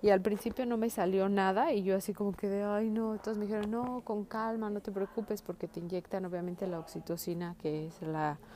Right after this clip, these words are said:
hormona que te ayuda a hacer las contracciones del útero y a que te baje la leche. Entonces a mí, este, ya me la habían puesto,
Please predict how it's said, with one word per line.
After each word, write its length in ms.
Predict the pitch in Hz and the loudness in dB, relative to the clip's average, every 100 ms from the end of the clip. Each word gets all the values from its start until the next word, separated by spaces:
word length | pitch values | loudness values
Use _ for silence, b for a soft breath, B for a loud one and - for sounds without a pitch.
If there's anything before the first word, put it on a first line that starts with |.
| B B B | B B B
hormona 420 | 170 170 170 165 | -2 0 0 0
que 120 | 180 170 | -2 -2
te 100 | 147 | 0
ayuda 400 | 156 165 165 156 | 0 0 0 0
a 120 | 160 | -2
hacer 240 | 165 - 170 | -4 0 0
las 180 | 185 - | 0 -6
contracciones 640 | 165 165 156 - 170 180 | -8 -6 -8 -6 -6 -2
del 160 | 175 170 | -2 -4
útero 280 | 165 185 | -4 -2
y 100 | 175 | 0
a 40 | 156 | -2
que 100 | 160 | -2
te 120 | 160 | -2
baje 240 | 160 175 | -2 -2
la 120 | 156 156 | -4 -2
leche. 360 | 170 180 - - B B B B B B B B B B - | -2 -4 -12 -18 B B B B B B B B B B -4
Entonces 600 | 190 190 185 180 190 - | -4 0 -2 -2 -6 -4
a 60 | 180 | -4
mí, 440 | 180 180 180 185 180 B B B B - - | 0 0 0 -2 -6 B B B B -16 -8
este, 500 | 160 165 - - 156 | -6 -6 -8 -2 2
ya 140 | 170 | 2
me 100 | 170 | 2
la 80 | 160 | -2
habían 220 | 156 180 | 0 -2
puesto, 680 | 202 233 220 214 - 269 | 2 4 4 2 2 4